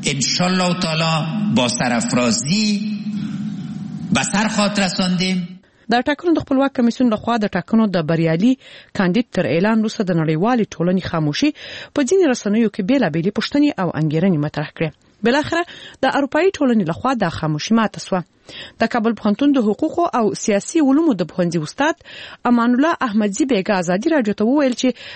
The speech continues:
Speaker 2: د هغه له نظره د افغانستان د ټاکنو د اروپایي ټولنې ملاتړ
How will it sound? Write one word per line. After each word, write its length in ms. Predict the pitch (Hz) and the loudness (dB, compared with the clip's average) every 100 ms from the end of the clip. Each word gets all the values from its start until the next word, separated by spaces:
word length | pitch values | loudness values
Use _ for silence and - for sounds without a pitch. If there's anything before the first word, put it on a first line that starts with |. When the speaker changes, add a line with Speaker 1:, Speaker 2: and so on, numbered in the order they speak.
| - 202 | -2 0
Speaker 2:
د 100 | 202 | 2
هغه 200 | 226 285 427 | 0 2 4
له 40 | 320 | 2
نظره 260 | 214 208 214 | 2 0 2
د 160 | 196 180 | 0 -2
افغانستان 500 | 175 170 - 294 277 | -2 -2 0 2 2
د 80 | 269 | 0
ټاکنو 320 | 240 247 247 - - - | 0 2 2 0 -12 -6
د 40 | - 180 | -2 0
اروپایي 380 | 190 190 190 185 | 0 0 0 0
ټولنې 260 | 196 247 302 | 0 2 4
ملاتړ 320 | 214 165 - | 2 0 -2